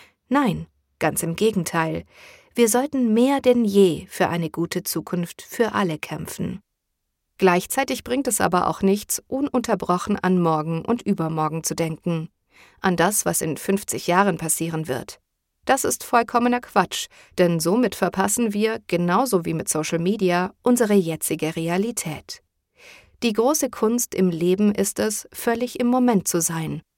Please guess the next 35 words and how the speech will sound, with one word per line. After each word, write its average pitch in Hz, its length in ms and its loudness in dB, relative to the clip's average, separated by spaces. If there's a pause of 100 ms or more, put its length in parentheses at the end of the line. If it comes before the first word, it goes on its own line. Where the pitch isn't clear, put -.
(160)
das - 220 2
Jetzt 202 500 -2
an 196 120 4
der 156 200 -4
Hand 214 200 0
zu 208 120 0
nehmen 185 500 4
und 190 240 0
voll 226 420 -2
und - 280 -6
ganz 196 400 0
auszuschöpfen. 170 920 -2 (1120)
Die 285 80 4
Frage 214 540 2
nach 240 240 -4
dem 247 180 0
Hier 208 300 -2
und 233 180 -6
Jetzt. - 500 -4 (800)
Es 247 180 2
ist - 180 -6
schwierig, 254 500 -2
trotz - 440 -2
all 208 240 2
dem 190 180 4
Leid, 185 540 0
das - 160 -6
auf 165 100 -10
der 185 200 0
Welt 202 260 2
gerade 175 340 0
herrscht, 190 520 0 (120)
positiv 180 600 0
zu 190 120 0
bleiben 196 460 2